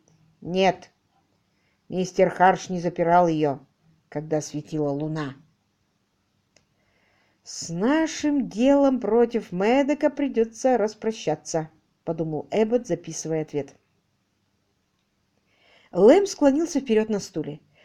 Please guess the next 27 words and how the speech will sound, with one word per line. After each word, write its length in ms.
«Вам 280
следовало 680
сообщить 520
об 100
этом 220
раньше. 520
Держа 580
язык 360
за 100
зубами, 520
вы 140
навлекли 480
подозрения 600
на 140
других. 520
Когда 360
вы 100
в 40
последний 400
раз 180
видели 280
Эзру 320
Пинкота?» 580
«Вчера 300
вечером 440
в 40
Быке», 500